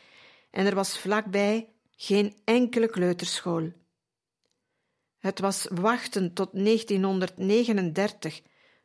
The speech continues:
voordat de klasse hun deuren openstelde.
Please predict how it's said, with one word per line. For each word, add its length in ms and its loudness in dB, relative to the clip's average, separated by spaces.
voordat 600 0
de 100 -4
klasse 380 -2
hun 320 2
deuren 420 2
openstelde. 800 -4